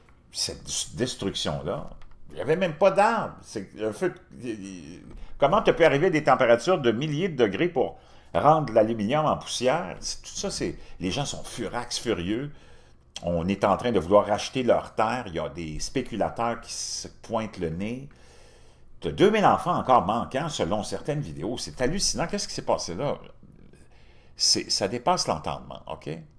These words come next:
Ça dépasse l'entendement. Euh, pendant qu'on nous casse les oreilles avec la politique, avec la dissua-, avec la, la distraction, avec la division, euh, c'est très, très, très, très,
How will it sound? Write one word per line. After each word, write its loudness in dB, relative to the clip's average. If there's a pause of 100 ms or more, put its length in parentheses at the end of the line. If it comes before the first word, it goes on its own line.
(960)
Ça -20
dépasse -8
l'entendement. -10 (720)
Euh, -18 (960)
pendant -2
qu'on -4
nous -8
casse -2
les -4
oreilles 0
avec -6
la -10
politique, -8
avec -8
la -10
dissua-, -4 (120)
avec -4
la, -6 (400)
la -8
distraction, 0
avec -6
la -6
division, -4 (880)
euh, -16
c'est -4 (240)
très, -4
très, -10
très, -10 (280)
très, -12